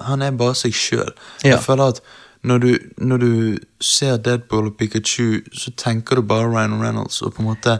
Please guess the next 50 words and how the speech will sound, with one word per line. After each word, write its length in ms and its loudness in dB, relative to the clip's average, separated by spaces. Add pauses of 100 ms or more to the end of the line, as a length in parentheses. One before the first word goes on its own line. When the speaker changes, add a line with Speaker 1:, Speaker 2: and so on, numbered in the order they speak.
Speaker 2:
Det 160 8
er 80 4
sant. 400 0
Speaker 1:
Ja, 140 4 (240)
han 100 2
er 460 2 (340)
de 220 -2 (140)
karakterene 580 -4 (240)
han 260 -2
tar. 300 -6 (420)
Speaker 2:
Og 140 6
apropos 400 6
det, 80 8 (160)
siden 240 6
vi 100 8
er 160 8
på 80 0
en 80 4
spoilercast, 720 2
det 80 8
er 60 8
jo 160 4
en 20 -14 (220)
twist 340 4
her 160 2
på 140 0
slutten, 400 0 (320)
hvor 100 4
det 80 8
viser 320 6
seg 220 6
at 100 2
liksom, 400 4 (440)
Detective 360 4
Pikachu, 400 4
grunnen 320 6
til 80 6
at 140 2
Tim 160 6
Goodman 340 4
klarer 400 4
å 80 2
kommunisere 560 6
med 140 6
han, 100 4
og 80 6
ingen 220 6
andre 320 6
vet 260 2
hva 220 4